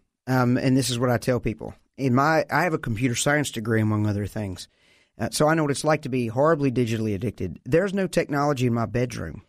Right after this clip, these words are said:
There's a traditional alarm clock, and this is gonna sound strange, but I use my bedroom as a place to sleep. And that is restorative. That is so healing. And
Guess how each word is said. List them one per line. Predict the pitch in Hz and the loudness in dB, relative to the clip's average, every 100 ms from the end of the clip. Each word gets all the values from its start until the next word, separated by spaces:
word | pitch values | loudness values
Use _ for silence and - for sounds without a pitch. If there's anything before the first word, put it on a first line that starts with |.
| - | -8
There's | 117 | -4
a | 131 | -2
traditional | - 117 120 165 - 160 139 | -2 -2 0 0 0 0 0
alarm | 127 131 147 | 0 0 0
clock, | 147 92 92 - - | -2 -6 -6 -8 -4
and | 127 127 | 0 2
this | 151 | 0
is | 143 | 0
gonna | 147 131 | 0 0
sound | 135 120 | -2 -4
strange, | - 139 143 127 | -4 -2 0 0
but | 101 | 0
I | 117 | 0
use | 143 | 2
my | 143 120 | 2 0
bedroom | 107 143 139 127 120 | 2 0 2 0 -2
as | 113 | -4
a | |
place | - 131 127 - - _ _ - | -4 -2 -2 -4 -10 _ _ -4
to | 151 | -2
sleep. | - 175 185 - - _ _ _ _ _ _ - | 0 0 0 -2 -14 _ _ _ _ _ _ -2
And | 139 143 | 0 4
that | 151 180 - - | 2 2 -2 -4
is | 139 123 | -2 0
restorative. | 127 - 156 165 143 110 | -2 0 2 4 2 0
That | 139 - | -2 -2
is | 120 | -4
so | - 147 | -2 0
healing. | 117 - 165 170 131 110 117 - | 0 0 2 2 2 -2 -6 -6
And | 131 135 127 | -2 0 0